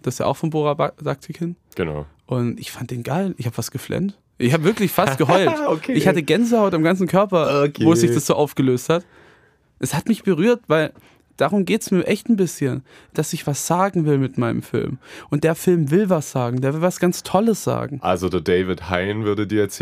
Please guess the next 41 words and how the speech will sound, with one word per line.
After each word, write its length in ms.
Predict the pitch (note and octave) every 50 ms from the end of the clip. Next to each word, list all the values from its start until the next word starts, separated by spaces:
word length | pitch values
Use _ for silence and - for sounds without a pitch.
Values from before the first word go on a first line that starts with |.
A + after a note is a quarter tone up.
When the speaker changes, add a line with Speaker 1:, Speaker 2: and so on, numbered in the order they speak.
| G2 F2+
Speaker 2:
hier 200 | F#2+ A2 A2 G#2
nicht 300 | G2+ G2+ F#2+ - - -
zustimmen. 460 | - F#2+ F2+ - - - - D2+ C#2+ C#2+
Speaker 1:
Ich 180 | B2+ B2 -
weiß, 260 | - C#3+ D3 C#3 - -
aber 120 | A#2+ B2
der 140 | B2 C3+ B2+
findet 280 | - D#3 D#3+ D3 C3+
alles 360 | C3 B2+ - E3+ E3+ - - -
Speaker 2:
<laughs> 20 |
Speaker 1:
scheiße. 500 | - - D#3 E3 F3+ - - - - - - - - -
Speaker 2:
Das 160 | - A2+ A#2+ B2+
ist 140 | C#3+ -
auch 160 | A2 A2+ B2+ A#2+
so 120 | - C#3
ein 120 | A#2+ G#2+ F#2
Ding, 260 | - F#2+ G2 G#2 G2
ja, 440 | F2+ F2 F2+ F#2+ G2 G2 F#2+ F#2 F2+ E2
Filmkritiker, 960 | E2 - - G2+ G2 G#2+ - - G2+ F2+ G2 F2+ - G2 F#2 F2 F2 E2 - - E2 - -
das 260 | - F#2 - F#2 -
haben 120 | A2+ A2 A2
wir 60 | G2 F#2
vorhin 280 | - G#2+ G#2 G2+ G2
im 80 | F#2 E2+
Auto 260 | D#2 F2 G2 G2+ -
schon 160 | F2+ - F2+
ein 40 | E2
bisschen 440 | E2 D#2+ - - E2+ E2 E2 D#2+ E2 - - _ _ -
Speaker 1:
Du 60 | D3
musst 140 | D3 C3+ -
nur 100 | F3+ F#3+
mal 120 | F#3 E3+
Speaker 2:
drüber 200 | D3+ D3+ D#3 -
Speaker 1:
die 60 | -
Speaker 2:
geredet. 220 | - D#3 - - -
Speaker 1:
Titel 140 | - B2 -
angucken 500 | - A#2 A2+ A#2 - - A#2 - B2 A2
von 200 | - - - -
ihm. 120 | - -
Speaker 2:
Ja, 400 | D2+ D#2 D#2+ E2+ F#2 F#2+ G2 F#2+
ja, 320 | F#2 F#2 F#2 F#2 F2+ F2